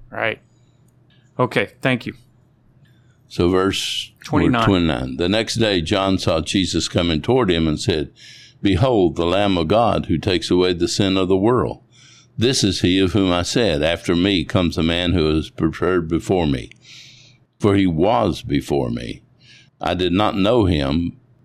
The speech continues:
Speaker 2: but that he should be revealed to Israel. Therefore I came baptizing with water.'" And John bore witness, saying, "I saw the Spirit descending from heaven like a dove, and he remained upon him.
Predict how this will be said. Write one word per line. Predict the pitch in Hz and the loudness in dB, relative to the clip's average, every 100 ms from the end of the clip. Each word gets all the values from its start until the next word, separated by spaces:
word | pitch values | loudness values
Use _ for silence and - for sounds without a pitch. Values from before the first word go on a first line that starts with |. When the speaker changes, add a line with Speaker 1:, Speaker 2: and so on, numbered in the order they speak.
| _ | _
Speaker 2:
but | - 71 | -4 -2
that | 85 85 | -2 -2
he | 98 | -2
should | - 87 | 0 0
be | 78 82 | 2 2
revealed | 76 78 92 85 85 | 0 0 0 0 -2
to | - | 0
Israel. | 98 87 82 65 | 0 0 -2 -2
Therefore | 76 80 - 82 78 | -2 -2 0 0 0
I | 76 78 | 0 -2
came | 85 80 76 | -2 0 0
baptizing | 90 90 71 73 67 65 71 67 | 0 0 -2 -6 -6 -6 -8 -4
with | 76 71 - | -2 -4 -4
water.'" | 73 67 - - _ _ _ _ _ _ _ _ _ - | -4 -2 -6 -12 _ _ _ _ _ _ _ _ _ -4
And | 87 | -2
John | 82 98 104 98 | 0 2 2 2
bore | 92 92 | 4 4
witness, | 110 110 85 - | 4 2 -4 -2
saying, | 98 85 69 65 | -2 0 -2 -6
"I | 92 98 101 | -4 -2 -2
saw | 98 - 101 95 | -4 -2 0 0
the | 90 73 | -2 -6
Spirit | - 113 92 73 76 | -2 0 2 0 -4
descending | 76 - 95 82 69 | -6 -2 0 0 -2
from | - 71 | -4 -2
heaven | 98 95 71 64 - - - - _ | 0 0 -2 -6 -12 -20 -20 -20 _
like | 82 82 | -4 -2
a | 80 | -2
dove, | 73 110 85 60 60 | 0 2 2 -2 -6
and | 73 | -4
he | 87 85 | 0 2
remained | 82 82 95 117 98 69 | 2 2 2 2 2 0
upon | 69 - 107 104 | -4 -2 -2 0
him. | 64 | -4